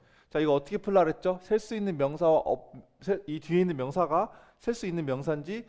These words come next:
셀 수 없는 명사인지를 생각해 보라고 했습니까, 제가? 아니죠. 그쵸? 그거 아니에요. 그냥 여기의 형태, 뒤에 나와 있는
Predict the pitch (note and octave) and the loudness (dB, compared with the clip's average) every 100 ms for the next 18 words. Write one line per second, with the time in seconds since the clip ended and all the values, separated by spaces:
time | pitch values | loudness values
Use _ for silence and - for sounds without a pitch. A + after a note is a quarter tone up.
0 | - _ A3 A3 - C3 D#3 B2+ A#2+ C3+ | -20 _ -2 -2 -4 -4 -4 -6 -6 -4
1 | D3+ D3 D3 G3 A#3 - - _ G3+ G3+ | -6 -4 0 2 2 -2 -20 _ -6 -6
2 | G3 E3+ C#3+ C#3 C3+ D#3+ F#3 F#3 - _ | -6 -6 -2 -2 -2 0 -2 -2 -10 _
3 | _ _ _ _ F#3+ - F#3 E3+ C#3 C#3+ | _ _ _ _ -20 -16 -12 -10 -10 -10
4 | C3+ A2+ C3 D3+ _ _ _ - F2+ G#2+ | -10 -8 -10 -12 _ _ _ -10 -8 -6
5 | E3+ D#3+ G#2+ C3+ D#3+ - D3 - B2+ A#2 | -2 0 2 0 -4 -6 -6 -4 -4 -2
6 | G2+ C3+ F3+ A#2 C#3 - B2 C3 D#3+ F#3 | -2 -2 -2 -2 -6 -8 -4 -2 -2 -6
7 | - _ - C3 B2+ D#3+ E3+ A#3 C#4 - | -20 _ -2 0 2 2 0 -2 -10 -12
8 | - G2+ _ _ _ _ F3 F#3 C3+ C#3 | -16 -18 _ _ _ _ 2 4 6 4
9 | D3+ D3+ D3+ | 2 -4 -6